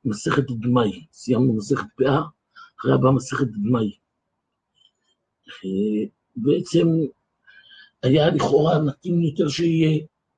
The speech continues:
מסודר קודם מסכת תרומות ומעשרות ומעשר שני, ואחר כך מסכת דמאי.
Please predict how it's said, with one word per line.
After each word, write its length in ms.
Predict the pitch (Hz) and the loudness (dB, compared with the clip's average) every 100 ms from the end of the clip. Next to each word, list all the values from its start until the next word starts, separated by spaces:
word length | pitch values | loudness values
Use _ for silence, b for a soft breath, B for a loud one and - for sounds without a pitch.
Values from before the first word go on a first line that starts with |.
| _ | _
מסודר 380 | - - 135 160 | -6 -4 0 0
קודם 240 | 156 160 165 | 2 0 0
מסכת 300 | - 143 143 - | 0 -2 -4 -6
תרומות 400 | 139 143 165 185 - - _ _ _ _ | 0 2 2 0 -8 -20 _ _ _ _
ומעשרות 680 | 131 131 113 - 156 180 - - - _ _ _ b b | 0 0 -2 -2 -2 -2 -4 -16 -20 _ _ _ b b
ומעשר 420 | 127 131 120 - | 0 0 0 -4
שני, 560 | 143 - 139 151 208 208 - | -4 0 0 4 2 2 -4
ואחר 280 | 147 139 202 | -4 -2 -2
כך 140 | 202 170 | -4 -6
מסכת 320 | 151 - 135 | -6 -6 -6
דמאי. 320 | 120 123 117 | -4 -2 -2